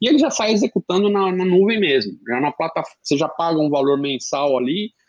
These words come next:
e executa na, na, na própria nuvem, um sistema web ou que roda em mobile também. Tem muitas plataformas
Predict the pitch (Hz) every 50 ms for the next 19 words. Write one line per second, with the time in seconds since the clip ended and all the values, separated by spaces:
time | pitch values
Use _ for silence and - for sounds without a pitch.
0 | _ _ _ 156 165 175 165 160 180 160 - _ - 180 196 185 - 185 180 180
1 | 175 165 165 160 160 156 156 151 147 147 - 160 151 - - 151 143 135 139 170
2 | 180 156 151 139 135 131 127 123 - 127 - - 139 139 135 131 123 120 117 -
3 | 117 120 127 131 143 165 165 143 135 127 123 123 120 113 107 - - 123 117 113
4 | - - 127 127 123 123 117 113 104 104 117 127 135 135 127 113 107 - 101 104
5 | 110 120 135 156 156 156 147 - - - - - - - _ - 151 156 165 170
6 | 196 233 240 240 208 - - 202 170 - 175 156 - - 147 135 143 143 151 151
7 | 151 143 - - -